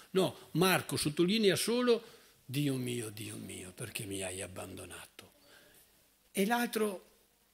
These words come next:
e mette in bocca al centurione, vistolo morire in quel modo, disse: "Davvero costui era figlio di Dio."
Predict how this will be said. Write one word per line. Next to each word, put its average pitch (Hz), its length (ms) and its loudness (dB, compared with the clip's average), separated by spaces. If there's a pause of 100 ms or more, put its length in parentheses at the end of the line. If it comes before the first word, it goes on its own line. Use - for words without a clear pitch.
e 147 140 2
mette 165 280 4
in 143 80 2
bocca 160 240 0
al 139 60 -2
centurione, 160 720 -4
vistolo 135 640 -2
morire 131 480 0
in 135 80 -4
quel 120 180 -6
modo, 160 400 -4
disse: 214 520 -2 (380)
"Davvero 135 720 -2
costui 240 720 -2
era 113 240 -6
figlio 123 480 -10
di 123 180 -14
Dio." 90 380 -14